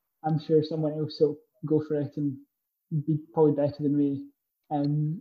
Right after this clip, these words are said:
and then it was like, it got to kind of Christmas time and I hadn't applied for any jobs, had no clue what I was doing.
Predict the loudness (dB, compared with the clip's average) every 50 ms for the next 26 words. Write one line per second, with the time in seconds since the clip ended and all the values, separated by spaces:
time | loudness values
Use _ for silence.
0 | -8 -6 -4 -2 0 0 -2 -4 -6 -10 -12 -10 -8 -6 -6 -6 -8 _ _ _
1 | _ _ _ _ _ _ _ _ _ _ -8 -2 0 0 0 0 -2 -6 -4 0
2 | 0 0 0 -2 -6 _ _ _ _ -6 -4 -4 -4 -2 -2 -4 -4 -4 -4 0
3 | 2 2 2 0 -2 -6 -12 _ _ _ _ _ _ _ _ -2 4 6 6 6
4 | 6 2 -2 -2 -2 -2 -2 -4 -8 -6 -4 -2 -2 -2 -4 -8 -10 -6 -4 -4
5 | -4 -2 -2 -2 -2 -4 -6 -6 -10 -14 -10 -6 -4 -2 0 2 2 2 2 2
6 | -2 -2 0 0 0 0 0 -2 0 -2 -2 -2 -2 0 0 0 0 -2 -6 -8